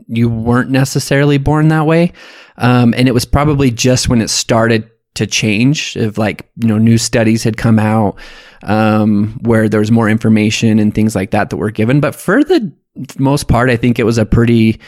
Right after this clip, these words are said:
um, mainstream understanding that it was a choice and that you, that it, you were not born that way.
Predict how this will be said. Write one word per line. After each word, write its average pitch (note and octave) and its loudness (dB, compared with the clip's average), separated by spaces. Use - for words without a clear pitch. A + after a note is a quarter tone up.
um, G#2 0
mainstream B2 2
understanding A2+ 2
that G#2+ 0
it G2+ -2
was G#2 -2
a F2 -2
choice - -2
and G#2+ 0
that F#2 -2
you, A2 0
that - -4
it, G2+ -6
you A2+ 0
were C3+ 2
not C3 0
born A2 2
that D2 -4
way. C2+ -8